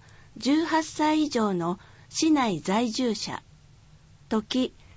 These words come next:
一月二十三日金曜、三十日金曜、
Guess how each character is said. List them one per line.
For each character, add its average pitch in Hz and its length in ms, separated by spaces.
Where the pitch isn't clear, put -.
一 226 260
月 330 280
二 320 200
十 247 200
三 262 300
日 - 260
金 226 300
曜、 220 320
三 330 320
十 330 200
日 254 340
金 220 320
曜、 202 280